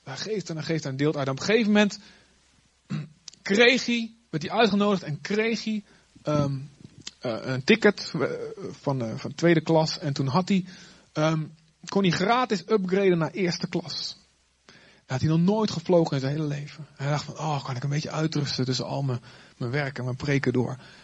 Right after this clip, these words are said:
En dan zat hij daar. Hij zat heerlijk te genieten. "Oh, dank u, Heer. Dank u dat ik mag genieten hiervan.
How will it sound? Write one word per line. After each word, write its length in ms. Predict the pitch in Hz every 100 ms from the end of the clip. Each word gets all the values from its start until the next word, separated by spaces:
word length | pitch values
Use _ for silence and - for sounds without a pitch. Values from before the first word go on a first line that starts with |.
| - _ _ _ _
En 80 | 147
dan 100 | 135
zat 140 | 156
hij 100 | 165
daar. 300 | 143 135 117
Hij 100 | 139
zat 140 | 147 156
heerlijk 240 | 160 196
te 80 | 170
genieten. 240 | 175 170
"Oh, 100 | 160 151
dank 360 | 175 180 180 165
u, 60 |
Heer. 260 | 151 120 110 - - _
Dank 300 | 226 190 175
u 40 |
dat 100 | 165
ik 60 | 147
mag 140 | 139
genieten 340 | - 143 151 131
hiervan. 340 | 110 - 131